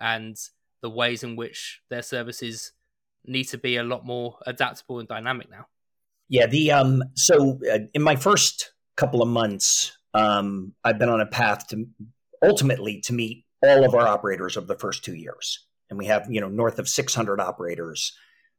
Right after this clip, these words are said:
Speaker 2: um, in our ecosystem. And a very common theme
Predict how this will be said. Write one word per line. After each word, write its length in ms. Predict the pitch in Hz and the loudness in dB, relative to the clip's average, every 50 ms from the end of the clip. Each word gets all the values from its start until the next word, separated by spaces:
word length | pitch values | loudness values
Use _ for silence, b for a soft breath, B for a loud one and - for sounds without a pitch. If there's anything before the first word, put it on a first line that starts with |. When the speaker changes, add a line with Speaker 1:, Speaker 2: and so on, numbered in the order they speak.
| _ - | _ -6
Speaker 2:
um, 260 | 95 95 90 92 104 - | -6 -6 -4 -6 -8 -4
in 180 | - 117 110 107 | -4 -2 0 0
our 240 | 104 101 98 98 - 113 | 0 0 -2 -2 -6 -8
ecosystem. 680 | 110 - 101 85 - - 85 - - - 69 65 65 _ _ _ B B B B B B B B B B B B B B B _ _ _ _ _ _ _ | -8 -6 -6 -6 -6 -6 -8 -8 -10 -12 -16 -16 -18 _ _ _ B B B B B B B B B B B B B B B _ _ _ _ _ _ _
And 300 | 135 135 135 135 139 151 - - - - | 4 4 6 6 4 2 2 -2 -2 -2
a 100 | 131 127 | 0 0
very 720 | 120 117 110 113 147 143 147 151 156 151 151 156 135 - - | 0 -2 0 2 4 6 8 6 6 4 2 -2 -4 -6 -6
common 920 | - - - - 127 127 123 123 123 123 120 120 120 120 117 120 123 127 - - - | -6 -4 -2 0 2 2 2 2 2 0 0 0 0 -2 -2 -4 -6 -8 -10 -16 -18
theme 420 | - - - 123 117 113 107 107 | -12 -6 -4 -2 -2 -2 -4 -4